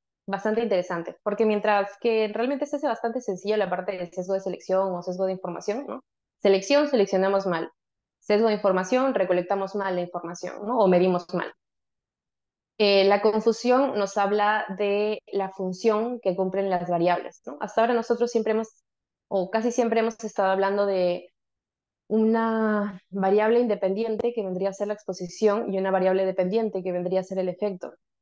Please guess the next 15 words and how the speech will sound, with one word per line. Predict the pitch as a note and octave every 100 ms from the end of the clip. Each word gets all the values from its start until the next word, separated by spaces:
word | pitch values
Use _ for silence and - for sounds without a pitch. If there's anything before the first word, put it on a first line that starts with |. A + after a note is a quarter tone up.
| _ _ -
Pero, | G#3 G3 F#3+
oh | A3+
sorpresa, | A#3 G#3+ G3+ G#3 G3
existen | F3+ G#3 F#3 G3+
otro | F#3+ F3+
tipo | F#3+ F#3
de | F3
variables. | E3 E3+ F3 -
Y | G#3+
no | A3
solamente | - B3 A#3
son | A#3+ G#3+
las | G#3+
covariables, | G#3 F3 E3+ F3 - -
¿no? | A#3+ E4+